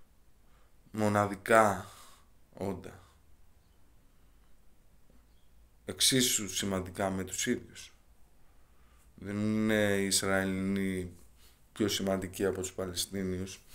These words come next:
Κάθε όν και κάθε παιδί που γεννιέται στον κόσμο έχει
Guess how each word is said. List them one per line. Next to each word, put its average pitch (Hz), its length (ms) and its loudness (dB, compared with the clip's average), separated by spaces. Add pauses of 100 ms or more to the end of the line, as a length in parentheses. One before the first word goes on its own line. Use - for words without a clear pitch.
(280)
Κάθε 123 400 8
όν 95 360 -2 (100)
και 104 120 -4
κάθε 117 260 4
παιδί 107 260 0
που 113 140 -4
γεννιέται 107 420 -2
στον 95 200 -4
κόσμο 101 640 -4 (1800)
έχει 117 1400 2